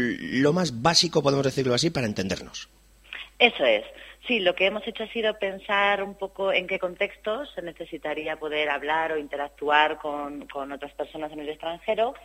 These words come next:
Speaker 2: Lo hemos dividido por bloques, como, pues, el transporte, el alojamiento, las visitas a la ciudad, eh, los restaurantes, el bar, ahora mismo ya no recuerdo, el médico,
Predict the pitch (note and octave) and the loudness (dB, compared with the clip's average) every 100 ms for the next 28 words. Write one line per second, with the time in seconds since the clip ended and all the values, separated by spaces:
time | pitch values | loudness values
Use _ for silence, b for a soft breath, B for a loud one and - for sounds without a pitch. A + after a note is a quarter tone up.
0 | B B B B B F#3 F#3+ G3 F#3+ G3+ | B B B B B 4 4 4 0 0
1 | G3 F#3+ F#3+ F#3+ F#3 C4 C4+ B3 C4+ C4+ | 0 2 0 0 2 2 4 2 2 -2
2 | F3 D3+ D3 C#3 C#3 C3 - C3 - F#3+ | -6 -6 -6 -8 -8 -10 -10 -6 2 2
3 | F#3+ F#3+ F#3 F#3 E3 C#3 C3 - C3+ F#3 | 2 2 2 2 2 0 -2 -4 2 2
4 | G3+ F#3+ F3+ F3+ D#3+ D3 C#3+ D3 C3+ B2+ | 2 0 0 2 0 -4 -6 -6 -4 -4
5 | A#2+ B2 D3 F#3 F3 F3 F3 - B B | -4 0 4 6 6 6 0 -8 B B
6 | B - C#3+ C3+ C3 B2+ A#2+ A#2+ A2+ B2+ | B 2 4 6 6 4 2 -2 -6 -8
7 | A#2 A2+ - A2 C3+ E3+ D#3 D#3 B2 A#2+ | -6 -8 -4 4 6 4 -2 -4 -4 -2
8 | D3+ D3 C3+ C#3 C3+ C#3 C3+ C3+ C3 B2+ | 0 2 0 -4 -8 -8 -8 -6 -8 -6
9 | C#3 B2+ A#2+ B - D#3+ D#3 E3+ G3+ F3+ | -6 -4 -8 B -6 -4 2 2 2 0
10 | - | -2